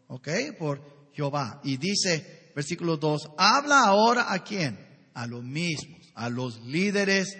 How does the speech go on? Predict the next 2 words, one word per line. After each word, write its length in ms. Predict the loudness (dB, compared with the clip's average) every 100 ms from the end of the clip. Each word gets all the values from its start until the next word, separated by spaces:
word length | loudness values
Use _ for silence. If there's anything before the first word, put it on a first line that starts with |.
| -8
primero. 500 | -4 -2 0 0 0 -6 -18 -20 _ _ _ _ _ _
Zorobabel, 1080 | -6 0 2 2 4 2 4 6 4 2 -4